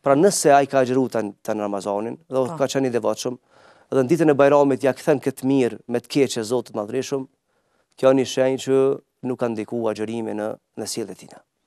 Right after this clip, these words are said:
Speaker 2: Më lejoni t'ju falenderoj shumë për kohën që keni gjetur, t'jeni pjesë e emisionit personale dhe që kemi trajtuar gjitha këto tema në formë shkencore, ashtu pra keni bërë edhe interpretimin e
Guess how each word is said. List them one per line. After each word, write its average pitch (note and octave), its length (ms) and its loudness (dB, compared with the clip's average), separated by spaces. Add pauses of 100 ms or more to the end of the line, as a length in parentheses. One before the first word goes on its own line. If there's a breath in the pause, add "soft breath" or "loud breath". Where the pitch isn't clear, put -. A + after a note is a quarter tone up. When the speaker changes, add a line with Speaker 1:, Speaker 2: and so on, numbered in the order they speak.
(680 loud breath)
Speaker 2:
Më E3+ 80 -8
lejoni F#3+ 220 0
t'ju F#3 100 -8
falenderoj F#3+ 460 2
shumë F#3+ 420 -2
për F3 340 4
kohën F#3+ 380 -2
që D#3 80 -8
keni D#3 200 -4
gjetur, D#3+ 460 -2
t'jeni E3 280 -4
pjesë D#3 440 -4
e C#3+ 60 -2
emisionit C3+ 480 -10
personale C#3 680 -10
dhe C#3 160 -6 (180)
që - 180 -14
kemi C#3+ 220 -10
trajtuar C#3+ 500 -8
gjitha C#3 360 -12
këto - 260 -12 (320)
tema C#3 320 -6 (560 loud breath)
në - 140 -18
formë F3+ 260 -6
shkencore, D3 560 -4
ashtu C#3+ 220 -12
pra C#3+ 180 -6
keni C#3+ 220 -10
bërë C#3 260 -6
edhe C#3+ 240 -4
interpretimin C#3+ 880 -8 (220)
e C#3 380 -8